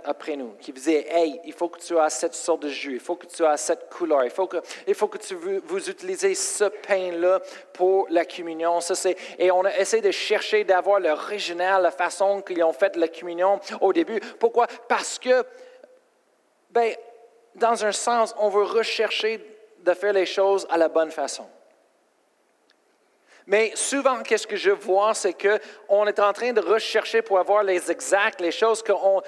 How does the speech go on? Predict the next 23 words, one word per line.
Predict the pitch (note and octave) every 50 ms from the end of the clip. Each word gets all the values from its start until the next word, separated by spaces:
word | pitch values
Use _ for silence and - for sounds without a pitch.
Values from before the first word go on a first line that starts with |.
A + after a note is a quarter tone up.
| - - - -
devienne, | - F#3+ F#3+ - G3+ A3+ A#3 A#3 G#3+ -
on, | F#3 F#3+ E3+ D#3 D#3 D3+ - - - - - - - - _ _ _ _ -
on, | F3+ G3+ - F3 E3+ - - -
on, | F#3 F#3+ F3+ F3+ F#3 G3 F#3+
on | F#3
commence | - - G#3+ A3 A3+ A3 G#3
à | F#3 F3+
créer | - - - G#3 G#3+ A3 A3
des | G3 F3 F#3 F3
doctrines | D#3 - - A3 G#3+ - - - A3 G#3 A3+ A3 F#3 D#3+ F3+ G3+ F#3+ - - - - _ _ _ _ - - -
à | - G3
propos | - G#3+ A3 G3+ G#3
de | - F#3+ F#3+
ce | F3+ - - - - - A3
que | G#3 - - A#3+
les | A#3+ A#3 G#3+ F#3
choses | - - G#3+ G3+ F#3 -
sont, | - - G3 E3+ F3+ G3+ F#3+ - - - -
comment | - A#3 A#3 A3+ A#3 A#3+
de | G3+ G#3
les | F#3+ F3+ F#3 F3+ F3+
utiliser, | G3+ - - D3+ F3+ E3+ E3+ D#3+ D3+ D3 G3+ G#3+ G#3 F#3+ - - - - - - _ -
plus | - A#3 B3+ C4+ C4 A#3+ G3 F#3 G3 F#3+ - - -